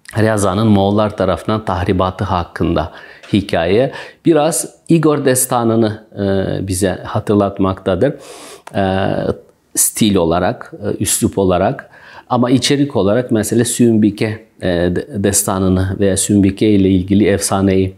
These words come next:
hatırlatıyor. Çünkü Batu Han güya, e, Ryazan, e, knezinin eşini görünce ona aşık oluyor ve kendisine istiyor.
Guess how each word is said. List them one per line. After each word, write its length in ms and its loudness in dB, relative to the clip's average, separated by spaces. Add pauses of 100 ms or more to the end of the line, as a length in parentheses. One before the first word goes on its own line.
(100)
hatırlatıyor. 800 0
Çünkü 540 0 (680)
Batu 360 0
Han 340 0
güya, 460 4 (480)
e, 80 0 (800)
Ryazan, 640 -2
e, 40 -2
knezinin 560 2
eşini 420 0
görünce 440 2
ona 200 2
aşık 280 -4
oluyor 320 2
ve 120 2
kendisine 580 0
istiyor. 420 -8